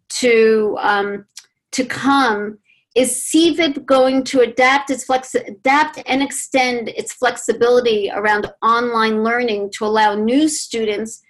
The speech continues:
to start off online? Will they extend the flexibility so that international students can be online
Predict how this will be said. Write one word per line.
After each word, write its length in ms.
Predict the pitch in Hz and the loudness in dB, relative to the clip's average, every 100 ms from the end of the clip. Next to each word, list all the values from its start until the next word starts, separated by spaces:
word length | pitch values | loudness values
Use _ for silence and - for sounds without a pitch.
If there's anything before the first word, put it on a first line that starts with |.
| _ - | _ -10
to 100 | 220 | -10
start 360 | - 220 214 | 0 0 2
off 440 | 220 220 220 - _ _ _ 226 | 4 2 0 -10 _ _ _ 2
online? 840 | 233 226 233 240 233 190 - - _ _ _ _ | 2 2 2 2 2 0 -6 -16 _ _ _ _
Will 220 | 233 254 | 4 6
they 200 | 254 233 | 6 4
extend 800 | 233 - - - 277 277 294 294 | 0 -6 -8 -2 2 4 4 2
the 60 | 269 | 0
flexibility 1160 | - 247 247 240 202 254 269 277 233 208 208 | 0 -2 0 -6 2 4 4 2 2 0 -2
so 220 | 214 - 220 | -4 -4 -2
that 160 | 214 | -4
international 840 | - 240 254 233 226 226 - 220 | -4 -6 -4 -2 -2 -2 -6 -8
students 640 | 220 - 240 220 220 214 - | -8 -10 -6 -2 -2 -4 -8
can 260 | 220 208 | -8 -6
be 220 | 202 226 220 | -4 0 2
online 840 | 214 214 214 208 208 202 202 | 2 0 0 2 0 -2 -4